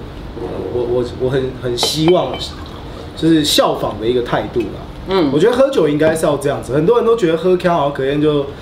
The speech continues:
Speaker 1: 很痛苦的上班，我觉得那是一个
Speaker 2: 我听过一个事情欸，
Speaker 1: 专业的事情。
Speaker 2: 他说，如果你喝宿醉，最好解宿醉的方法就是早上起来第一件事情就再喝一杯啤酒。
Speaker 1: 没听他们放屁啊！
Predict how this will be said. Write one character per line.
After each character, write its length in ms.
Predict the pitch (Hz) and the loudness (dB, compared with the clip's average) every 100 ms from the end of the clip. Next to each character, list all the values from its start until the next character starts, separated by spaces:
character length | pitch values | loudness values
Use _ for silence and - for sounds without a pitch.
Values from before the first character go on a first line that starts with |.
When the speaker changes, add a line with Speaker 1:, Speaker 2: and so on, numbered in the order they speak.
| - - | -14 -12
Speaker 1:
很 140 | 120 120 | -10 -2
痛 160 | 175 | 0
苦 140 | 120 110 | 0 -4
的 60 | |
上 220 | 107 127 | -2 -4
班， 80 | 117 | -2
我 140 | 113 110 | -4 -2
觉 60 | |
得 80 | 127 | -2
那 60 | 143 | -2
是 120 | 143 | -4
一 140 | 127 | 0
个 60 | 117 104 - - - - - - - - - | 0 -2 -8 -12 -12 -10 -14 -14 -14 -14 -2
Speaker 2:
我 100 | 175 | 2
听 120 | 269 | 4
过 100 | 339 | 4
一 40 | 233 | 2
个 80 | |
事 120 | 202 254 | 2 0
情 140 | 151 | 2
欸， 60 | 135 | 2
Speaker 1:
专 100 | 120 | 0
业 80 | |
的 60 | 104 | -2
事 60 | 190 | 0
情。 60 | |
Speaker 2:
他 80 | 220 | 2
说， 220 | 247 254 - - - - - - - - - - - - | 2 0 -8 -16 -16 -16 -14 -14 -14 -16 -16 -16 -14 -2
如 100 | 214 | 2
果 80 | 262 | 2
你 100 | 156 | 4
喝 160 | 185 | 2
宿 200 | 196 214 | 0 0
醉， 300 | 151 165 101 - - - - - - - | 2 0 0 -6 -14 -16 -14 -14 -14 -6
最 200 | - 277 | 0 2
好 120 | 160 | 2
解 160 | 160 151 | 0 0
宿 180 | 135 196 | 0 0
醉 140 | 196 | 2
的 60 | 147 | 2
方 160 | 151 | 0
法 180 | 151 104 - | -2 -4 -2
就 80 | 208 | -4
是 80 | |
早 140 | 220 143 | 0 0
上 120 | 190 | 0
起 160 | - 135 | 0 -2
来 100 | 123 | 0
第 140 | 170 | 2
一 40 | |
件 100 | 175 | 2
事 80 | 180 | 2
情 120 | 170 | 0
就 120 | 135 160 | 0 0
再 140 | 147 | 2
喝 120 | 143 | 2
一 20 | |
杯 120 | 135 135 | 0 0
啤 160 | 113 - | -2 -6
酒。 120 | - - - - | -8 -8 -14 -10
Speaker 1:
没 120 | 135 135 | -4 -2
听 80 | |
他 100 | 151 | 0
们 60 | 139 | 0
放 180 | - 127 | 0 -2
屁 200 | 139 - | -4 -2
啊！ 100 | 208 | 0